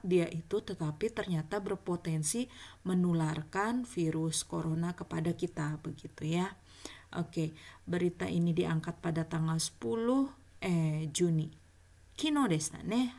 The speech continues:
Hai. De, eh, naiyo no hou ni mite mimashou. Mijikai desu keredomo ne. Eh, futatsu no danraku dake.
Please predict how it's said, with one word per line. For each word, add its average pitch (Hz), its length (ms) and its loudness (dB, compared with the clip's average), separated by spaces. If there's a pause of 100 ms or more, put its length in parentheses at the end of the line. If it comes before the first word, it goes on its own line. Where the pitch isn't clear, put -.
Hai. 180 320 0 (560)
De, 320 400 0
eh, 233 560 2
naiyo 185 880 2
no 156 240 0
hou - 240 -8
ni 170 160 0
mite 165 320 2
mimashou. 160 720 2
Mijikai 196 560 0
desu 165 160 2
keredomo 156 480 -2
ne. 277 240 0 (320)
Eh, 170 960 -2 (320)
futatsu 180 880 -2
no 185 160 0
danraku 170 560 2
dake. 151 400 -2